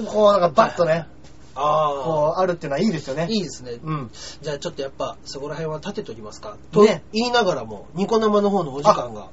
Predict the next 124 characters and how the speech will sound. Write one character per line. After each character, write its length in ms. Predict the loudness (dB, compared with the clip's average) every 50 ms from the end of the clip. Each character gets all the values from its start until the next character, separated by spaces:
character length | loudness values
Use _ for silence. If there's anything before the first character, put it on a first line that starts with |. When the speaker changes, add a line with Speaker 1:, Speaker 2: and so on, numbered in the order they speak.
| -18 -16 -4
Speaker 1:
そ 160 | 4 6 6
う 40 | 6
で 60 | 6
す 100 | 4 2
ね。 100 | 2 2
Speaker 2:
そ 60 | 2 2
ろ 60 | 4
そ 60 | 4
ろ 60 | 4
Speaker 1:
早 80 | 6 4
い 40 | 2
で 60 | 0
す 80 | 0
ね。 260 | 2 4 4 4 2 -4 -12
Speaker 2:
来 60 | -10
て 100 | -8 -8
し 120 | -8 -8 -10
ま 160 | -14 -14 -14
い 20 |
ま 140 | -14 -14 -14
し 80 | -14 -14
た 60 | -12
の 80 | -8 -4
で。 40 |
Speaker 1:
あ 20 | -2
り 40 | 0
が 80 | 0 0
と 60 | 0
う 20 |
ご 60 | 0
ざ 80 | 2 4
い 40 | 4
ま 80 | 4 4
す、 80 | 4
今 120 | 2 0 2
日 60 | 2
も。 60 | -2
Speaker 2:
は 60 | -4 -4
い。 40 | -8 -14 -18 -14 -10
私 380 | -6 -4 -4 -4 -4 -4 -8 -8
た 100 | -8 -8
ち 140 | -8 -10 -10
が 100 | -2 2
何 160 | 4 4 4
の 100 | 4 0 -6
誓 160 | -8 -8 -6
い 40 | -6
を 100 | -6 -8
か-、 100 | -8 -8
立 200 | 0 4 4 4
て 60 | 4
た 100 | 2 -8
か。 200 | -8 -10 -14 -16 -16 -18 -20 -20 -20 -20 -18 -10 -4
Speaker 1:
う 60 | -4
ん。 160 | -4 -4 -4 -8 -16 -16 -12
Speaker 2:
こ 60 | -8
ち 80 | -6 -6
ら、 100 | -4 -6
あ 40 |
の、 80 | -8 -8
ポ 140 | -8 -8 -8
ッ 20 |
ド 100 | -6 -4
キ 80 | -4 -4
ャ 60 | -4
ス 80 | -4 -6
ト 80 | -12
の 80 | -14 -10
方 180 | -10 -10 -8
が、 160 | -8 -10 -14 -14 -14 -6
Speaker 1:
は 140 | -4 -2 -2
い。 80 | -4 -4 -10 -20 -20 -20 -18 -14 -12
Speaker 2:
月 200 | -12 -8 -8 -8
曜 100 | -8 -8
日 60 | -10
に 100 | -12 -8
更 180 | -6 -6 -4
新 140 | -4 -6 -6
さ 100 | -6 -4
れ 80 | -4 -4
ま 100 | -6 -4
す 80 | 0
の 80 | 4 4
で、 60 | 6
Speaker 1:
は 0 |
い 40 | 6
は 120 | 6 6
い 40 | 6
は 120 | 4 0 0
い。 40 |
Speaker 2:
深 140 | 0 -2 -4
夜 60 | -4
で 100 | -6 -10
す 120 | -10 -6 -4
ね。 140 | -4 -4 -4 -6 -4
Speaker 1:
そ 100 | -2 -2
う 20 |
で 80 | -2 -4
す 80 | -6
ね。 60 | -6
Speaker 2:
そ 60 | -6 -6
ち 40 | -6
ら 60 | -6
の 100 | -8 -6
方 160 | -6 -6 -6
で、 160 | -6 -10 -14 -16 -20 -20 -20 -16 -10
え 40 | -10
ー、 60 | -10 -10
引 40 | -10
き 140 | -12 -14 -14
続 200 | -14 -14 -16 -16
き 80 | -14
喋 200 | -12 -12 -10 -10
ら 80 | -12 -12
せ 100 | -12 -12
て 40 | -12
い 40 | -8
た 100 | -6 -6
だ 80 | -6
き 80 | -6 -6
ま 100 | -10 -8
す。 100 | -2 0
Speaker 1:
は 220 | 2 4 4 4
い。 80 | 2